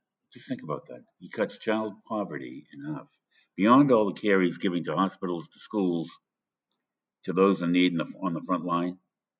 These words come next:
uh, to those who are unemployed, uh, but have a, have an understanding that they're going to go back to work. I mean, this is a, this is a real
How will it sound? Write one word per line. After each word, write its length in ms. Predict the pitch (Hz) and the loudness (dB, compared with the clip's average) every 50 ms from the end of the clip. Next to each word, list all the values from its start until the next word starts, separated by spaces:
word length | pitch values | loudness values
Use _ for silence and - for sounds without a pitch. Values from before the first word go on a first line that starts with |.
| _ _ _ _ _ _ - | _ _ _ _ _ _ -10
uh, 200 | 82 82 80 78 | -6 -6 -6 -6
to 140 | - - 92 | -6 -4 0
those 260 | 90 90 98 95 95 | 0 2 0 0 -2
who 100 | 92 87 | -2 0
are 100 | 85 87 | 2 4
unemployed, 580 | 90 90 85 92 90 87 87 90 92 98 95 - _ _ _ _ _ _ _ _ _ _ _ _ _ _ _ _ _ - | 4 2 2 -2 -2 0 2 2 2 0 -2 -10 _ _ _ _ _ _ _ _ _ _ _ _ _ _ _ _ _ -14
uh, 200 | 87 85 82 82 82 - - | -10 -8 -8 -8 -8 -8 -6
but 120 | 87 85 - _ - | -8 -8 -8 _ -6
have 180 | 95 95 87 82 | -2 -2 0 2
a, 160 | 85 82 78 - - - - 87 - _ - | 2 2 0 -2 -6 -12 -14 -14 -14 _ -8
have 80 | 87 87 | -4 -2
an 100 | 92 90 | -2 -2
understanding 460 | 87 80 76 - - 95 92 98 95 | -2 -4 -6 -4 -2 0 2 2 2
that 120 | 90 92 92 - | 0 -2 -4 -6
they're 80 | 82 | -8
going 180 | 78 85 82 80 | -6 -6 -4 -4
to 40 | 80 | -4
go 80 | 78 | -4
back 220 | 73 80 80 80 - | -4 -6 -6 -6 -8
to 80 | 78 | -6
work. 220 | 78 80 82 78 _ _ _ _ _ _ _ _ _ _ _ _ _ - | -6 -6 -6 -8 _ _ _ _ _ _ _ _ _ _ _ _ _ -8
I 40 | 85 | -4
mean, 220 | 87 87 92 101 - | -2 0 0 -2 -2
this 260 | - 117 127 131 127 | -4 -4 -4 -4 -4
is 160 | 107 87 87 | -4 -4 0
a, 220 | 90 87 87 85 82 - | 0 0 0 0 -4 -6
this 140 | 104 101 95 | -10 -10 -8
is 120 | 85 87 | -4 -4
a 80 | 90 80 | -4 -2
real 420 | 80 95 101 107 107 107 104 | 0 0 2 2 2 0 -2